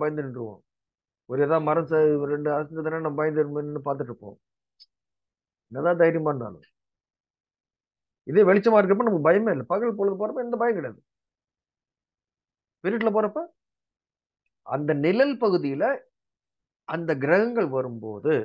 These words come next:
என்ன செய்ய போகுது நமக்கே தெரியாது, ஒரு பயம், இன முடியாத ஒரு பயம்.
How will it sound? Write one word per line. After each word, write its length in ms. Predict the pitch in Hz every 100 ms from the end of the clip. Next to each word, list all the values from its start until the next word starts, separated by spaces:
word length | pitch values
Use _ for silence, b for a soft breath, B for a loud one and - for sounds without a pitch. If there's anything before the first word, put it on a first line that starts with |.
| - _ _ _ _ _ _ _
என்ன 180 | 131 185 -
செய்ய 160 | 156 151 -
போகுது 160 | 113 123
நமக்கே 320 | 104 107 - 117
தெரியாது, 240 | 92 92 -
ஒரு 80 | - 147
பயம், 200 | 107 - _ _ _ _ _ _ _ _ _
இன 180 | 156 175 147
முடியாத 260 | 127 127 165
ஒரு 80 | 107
பயம். 200 | 95 -